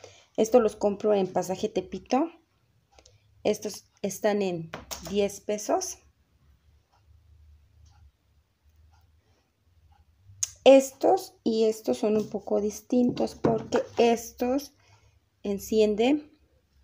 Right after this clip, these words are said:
enciende esta parte.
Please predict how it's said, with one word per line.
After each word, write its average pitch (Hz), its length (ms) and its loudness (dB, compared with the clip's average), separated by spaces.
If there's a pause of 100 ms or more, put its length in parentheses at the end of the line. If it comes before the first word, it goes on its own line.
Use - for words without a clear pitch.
(1300)
enciende 214 440 2
esta 208 220 -2
parte. - 480 -2